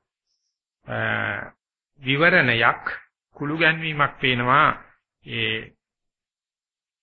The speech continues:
දීඝනිකායේ මහා නිදාන සූත්‍රයේ. ඒ මහා නිදාන සූත්‍රයේදී සරුවච්චන් වහන්සේ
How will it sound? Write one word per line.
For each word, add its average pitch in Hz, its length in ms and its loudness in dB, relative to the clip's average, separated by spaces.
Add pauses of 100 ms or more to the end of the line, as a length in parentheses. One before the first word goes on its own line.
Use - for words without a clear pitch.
(320)
දීඝනිකායේ 135 640 0
මහා 120 320 0
නිදාන 131 440 2
සූත්‍රයේ. 139 600 -4 (680)
ඒ 131 160 2
මහා 123 300 2
නිදාන 147 340 2
සූත්‍රයේදී 147 520 -8
සරුවච්චන් 135 500 -4
වහන්සේ 139 500 -2